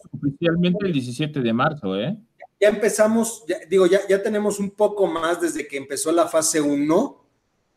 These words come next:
Speaker 2: ¿no? Desde que se hablaron de los primeros contagios y demás cuestiones, ya,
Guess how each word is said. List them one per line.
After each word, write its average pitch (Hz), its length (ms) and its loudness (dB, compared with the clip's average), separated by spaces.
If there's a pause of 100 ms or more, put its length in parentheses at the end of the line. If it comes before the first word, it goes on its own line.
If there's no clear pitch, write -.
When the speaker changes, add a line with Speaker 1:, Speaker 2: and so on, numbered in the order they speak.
(420)
Speaker 2:
¿no? 165 240 4
Desde 156 280 -2
que 139 100 -4
se 147 120 -2
hablaron 151 340 6
de 156 80 2
los 139 140 -2
primeros 160 420 0
contagios 156 760 0
y - 20 -6
demás 139 300 -6
cuestiones, 170 440 0
ya, 180 120 2